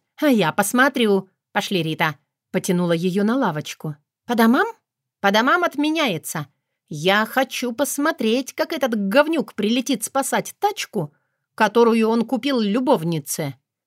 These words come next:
Мы ждали, ждали. Собрались многие. Возмущенные жильцы, зеваки и даже любопытные дворовые коты, наблюдающие за происходящим из-за безопасных кустов.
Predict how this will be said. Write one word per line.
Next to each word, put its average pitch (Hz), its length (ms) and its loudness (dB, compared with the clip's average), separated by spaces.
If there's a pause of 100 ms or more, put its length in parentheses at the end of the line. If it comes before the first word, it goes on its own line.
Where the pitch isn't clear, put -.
(1200)
Мы 240 100 2
ждали, 320 480 2
ждали. 262 560 0 (140)
Собрались 190 520 0
многие. 190 680 0 (120)
Возмущенные 165 680 0
жильцы, 165 640 -2
зеваки 175 680 -4 (240)
и 196 80 -2
даже 170 260 2
любопытные 170 600 -2
дворовые 170 480 -2
коты, 214 500 -4 (320)
наблюдающие 170 760 -2
за 160 120 -4
происходящим 175 840 -4
из-за 165 200 -2
безопасных 208 680 -2
кустов. - 560 -8